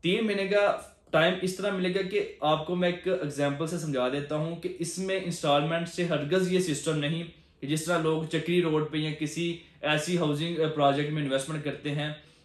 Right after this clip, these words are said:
कि जिस, जहां आपने अगर तीन साल की इंस्टॉलमेंट है, तो आपको जो कब्जा है या possession है, वो तीन साल बाद मिलेगी। जमर Valley में executive two block में आप fifty percent payment दें,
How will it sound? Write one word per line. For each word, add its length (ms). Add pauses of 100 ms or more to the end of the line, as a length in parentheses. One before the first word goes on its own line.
कि 80
जिस, 340
जहां 360 (220)
आपने 540
अगर 220
तीन 260
साल 220
की 60
इंस्टॉलमेंट 540
है, 80
तो 140
आपको 320
जो 100
कब्जा 400
है 140
या 80
possession 480
है, 300
वो 60
तीन 200
साल 160
बाद 300
मिलेगी। 420 (1080)
जमर 200
Valley 260
में 220
executive 600
two 140
block 380
में 280 (1000)
आप 200
fifty 240
percent 380
payment 280
दें, 360